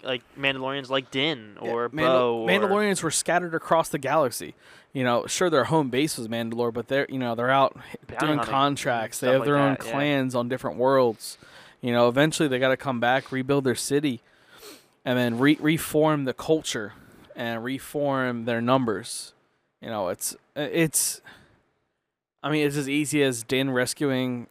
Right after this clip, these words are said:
Speaker 2: uh, Grogu. You know, that, that's a Mandalorian right there now.
Speaker 1: Right, and, and, and Din was saved the same way, and Bo-, uh, and Jango Fett was taken in the same way. They were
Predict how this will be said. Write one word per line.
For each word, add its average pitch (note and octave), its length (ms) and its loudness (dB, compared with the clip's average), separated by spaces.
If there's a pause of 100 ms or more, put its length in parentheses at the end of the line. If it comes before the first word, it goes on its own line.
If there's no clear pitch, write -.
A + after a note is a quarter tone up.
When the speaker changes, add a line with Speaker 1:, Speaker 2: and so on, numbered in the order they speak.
Speaker 2:
uh, A2+ 240 -2
Grogu. B2 540 2 (160)
You A#2 120 -8
know, A#2+ 200 -2
that, A#2+ 420 -6
that's C#3 220 -4
a D3 40 0
Mandalorian B2+ 560 -2
right A2 160 -6
there G#2 200 -6
now. G#2 120 -8
Speaker 1:
Right, D3+ 220 8
and, C3+ 180 -2
and, C3+ 320 -6
and C3 220 -12
Din D#3+ 220 0
was C#3+ 140 0
saved C#3 280 2
the C#3 80 2
same C3+ 240 -6
way, D3 240 4
and A2+ 220 -8
Bo-, B2+ 320 6
uh, - 20 -2
and C3 320 -4
Jango D3 380 2
Fett - 260 4
was C#3 120 -4
taken C#3+ 360 -2
in D3 120 -4
the C#3 80 -2
same C#3 300 -4
way. B2 400 2 (800)
They C#3 160 0
were D3 400 2